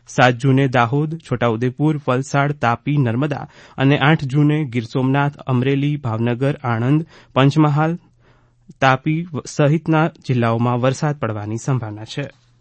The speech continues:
અમદાવાદ, ગાંધીનગરમાં રવિવારથી વરસાદ શરૂ થવાની આગાહી છે. રાજ્યમાં તેર જૂન સુધી ચોમાસાની શરૂઆત થવાની સંભાવના છે અને પચીસથી સત્યાવીસ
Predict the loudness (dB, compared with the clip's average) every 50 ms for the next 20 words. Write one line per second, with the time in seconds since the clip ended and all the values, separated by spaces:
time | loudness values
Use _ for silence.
0 | _ _ _ _ _ _ -2 2 2 4 6 6 6 6 6 4 4 2 2 4
1 | 4 4 4 4 4 2 2 2 4 4 2 2 0 0 0 0 0 0 0 -2
2 | -4 -6 -6 -4 -2 -4 -4 -2 -4 -4 -4 -6 -10 _ -6 -6 -6 -6 -6 -8
3 | -10 -10 -8 -8 -8 -8 -8 -8 -6 -6 -6 -8 -10 -14 -16 -16 -16 -16 -16 -16
4 | -20 _ _ _ _ _ _ _ _ _ 0 2 2 4 4 4 4 4 4 2
5 | 2 2 4 4 4 4 4 4 4 4 4 2 -2 -2 0 0 0 0 -4 -6
6 | -4 -2 0 0 0 -2 -4 -4 -4 -4 -2 -2 -2 -2 -2 -4 -8 -6 -6 -4
7 | -4 -2 -4 -4 -4 -6 -8 -10 -8 -8 -6 -6 -8 -8 -10 -8 -6 -6 -6 -4
8 | -6 -8 -10 -10 -10 -8 -4 -4 -4 -4 -6 -10 -20 -20 -20 -8 -4 -2 0 2
9 | 0 0 0 -2 -2 -2 -2 -2 -4 -4 -4 -4 -6 -2 -2 -4 -2 0 0 0
10 | 0 -2